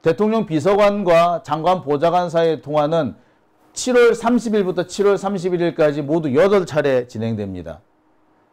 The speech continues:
그리고 이시원 공직기관 비서관과 유재원 법무관리관은 팔월 일일부터 팔월 말까지 모두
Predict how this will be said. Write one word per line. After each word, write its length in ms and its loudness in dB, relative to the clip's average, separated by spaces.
그리고 640 0
이시원 720 0
공직기관 540 0
비서관과 800 2
유재원 420 0
법무관리관은 840 0
팔월 380 2
일일부터 480 -2
팔월 300 -2
말까지 360 -2
모두 380 -4